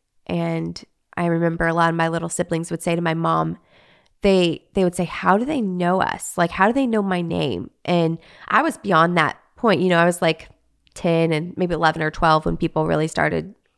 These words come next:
recognizing us in public. And at that point, I understood what was going on. But my younger siblings, who some of them were literally, you know, <laughs> they, my mom gave birth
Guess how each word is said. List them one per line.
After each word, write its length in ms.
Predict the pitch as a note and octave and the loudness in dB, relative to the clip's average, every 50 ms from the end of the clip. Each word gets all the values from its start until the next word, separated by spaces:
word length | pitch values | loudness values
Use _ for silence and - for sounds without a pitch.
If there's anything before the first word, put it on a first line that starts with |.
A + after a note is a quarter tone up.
| _ _ - | _ _ -6
recognizing 500 | - D#3+ - F3+ D#3 D3+ D#3 D3 - - | -4 -4 -4 -2 -4 -4 -4 -4 -4 -6
us 200 | D#3 D#3+ - E3+ | -6 -6 -6 -6
in 100 | E3+ E3+ | -6 -2
public. 400 | - F3+ D#3+ - E3+ F3 E3+ - | -2 -2 -2 -2 -4 -6 -6 -4
And 220 | D#3+ D#3+ E3 E3+ - - - - - - - - - - | -4 -4 -4 -6 -10 -16 -20 -20 -20 -20 -20 -20 -8 -4
at 140 | - F#3 - | -4 -2 2
that 220 | - F3+ - - - | 2 2 2 2 0
point, 280 | - F3 E3+ E3 - | 0 0 0 0 0
I 140 | - E3+ E3+ | 0 0 0
understood 720 | D#3+ D#3 D#3 D3+ - - - - E3+ D#3 D#3+ F#3 G#3+ A3 - _ _ _ _ _ _ | -2 -2 -4 -6 -6 -8 -6 -4 -2 0 0 0 -2 -4 -8 _ _ _ _ _ _
what 160 | - - F3 | -6 -6 -4
was 140 | - F3 - | -4 -4 -6
going 240 | - F3+ F3 D#3+ E3+ | -4 -4 -4 -4 -2
on. 380 | F3 D#3+ D#3 E3 G3+ A#3 B3 - _ _ _ _ - - | -2 0 0 0 0 -2 -4 -8 _ _ _ _ -10 -2
But 140 | - G3 G#3+ | 0 0 2
my 100 | - F3+ | 2 2
younger 320 | F3 F3 E3+ F3+ F#3+ G#3 F#3+ | 2 2 0 0 0 -2 -2
siblings, 640 | - - F3 F3 - E3+ E3 E3 E3 F3 - - - _ _ _ _ _ _ - E3+ | -2 -4 -6 -4 -4 -4 -4 -4 -6 -8 -10 -12 -16 _ _ _ _ _ _ -12 -6
who 520 | E3 F#3 E3+ E3 D#3+ D#3+ E3+ - - - - _ _ _ _ _ _ _ _ _ - | -4 -2 -2 -2 -2 -4 -4 -6 -6 -8 -12 _ _ _ _ _ _ _ _ _ -4
some 200 | - F#3+ F3 F3 | 0 0 2 2
of 40 | |
them 240 | F3 E3+ E3 E3+ D#3+ | 2 2 0 0 -2
were 220 | D3+ C#3+ C#3 D3 E3 | -2 0 0 0 -2
literally, 640 | F3 E3+ E3 D#3+ D#3+ D#3 D#3 D3+ D3+ D#3 D#3 - - | -2 -4 -2 -2 -2 -2 -2 -2 -2 -2 -4 -6 -4
you 120 | F3 E3+ | -4 -2
know, 60 | D#3 | -2
<laughs> 20 | E3+ | 0
they, 340 | F3+ G#3+ A3+ G3 - - - - - - - - | 2 2 2 2 0 -6 -20 -20 -20 -20 -8 -2
my 100 | - G#3 | -2 2
mom 260 | G#3 G3 F#3+ F3+ F3 | 4 6 6 6 6
gave 220 | F3+ F#3 E3+ E3 - | 2 0 -2 0 2
birth 420 | A#3+ A3+ E3+ - F#3+ - - - | 4 4 4 4 0 -4 -10 -20